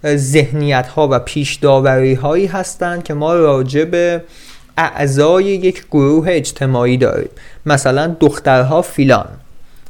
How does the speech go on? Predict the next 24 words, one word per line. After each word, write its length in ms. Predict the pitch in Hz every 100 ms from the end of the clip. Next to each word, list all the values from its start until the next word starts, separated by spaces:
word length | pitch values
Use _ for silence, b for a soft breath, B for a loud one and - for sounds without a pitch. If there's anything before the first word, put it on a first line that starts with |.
| -
پسرها 600 | 151 139 135 127 139 139
فیلان، 400 | - 127 113 110 - b b b - - - - -
یا، 240 | 156 135 131 -
اه، 280 | 143 131 - - - 156
لورها 760 | 156 156 151 139 131 147 180
فلان، 540 | 185 - 123 113 110 -
ترک‌ها 680 | - 143 131 127 - 135 151
فلان. 340 | - 113 - - - B B B B B B -
یعنی 140 | 202
این 220 | 262 277 285 -
دیدگاه‌ها، 1000 | 196 196 175 170 160 156 - 160 151 120
این، 180 | 143 147 B B B 151
اه، 220 | 139 131
ذهنیت‌هایی 1160 | 131 135 139 123 143 135 131 127 - 151 170 180
که 120 | 175
ما 260 | 165 170
راجع 400 | 175 143 127 139
به 100 | 151
یک 220 | 160 160 -
گروه 460 | - 139 131 147 123
یا 240 | 135 131 123
یک 240 | 123 -
دسته 480 | 127 120 - - 135
داریم 640 | 127 120 120 123 139 160